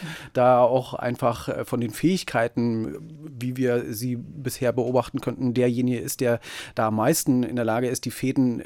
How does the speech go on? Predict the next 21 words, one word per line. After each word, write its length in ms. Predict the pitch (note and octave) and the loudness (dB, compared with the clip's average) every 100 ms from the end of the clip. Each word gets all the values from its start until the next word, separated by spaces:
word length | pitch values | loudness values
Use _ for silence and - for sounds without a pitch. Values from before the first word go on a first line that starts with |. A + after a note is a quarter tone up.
| D#2+ | -8
zu 140 | - | -6
spinnen 420 | A2 - D3+ D3+ | -4 0 2 4
und 140 | C3+ A#2 | 2 0
in 100 | A#2+ | -2
der 120 | G#2+ | 0
Hand 140 | A#2 | -2
zu 140 | - A2+ | -2 -2
halten, 200 | A2+ A2+ | -2 -2
glaube 220 | A2 A2 | -2 -4
ich, 120 | - _ | -6 _
ist 140 | D3+ - | -2 -2
er 200 | A2+ G#2 | -4 -2
der 120 | A2+ | 0
Mann, 200 | A#2+ C3 | 0 0
auf, 280 | C3 - - | -2 -6 -6
äh, 220 | C#3+ C#3 | -6 -4
den 160 | C#3 C#3 | -4 -4
die 100 | C#3+ | -4
Zeichen 320 | - C#3 D3+ | -2 -2 0
da 120 | C#3+ | -2
verweisen. 420 | - A2+ F#2 F#2+ | 0 0 -2 -4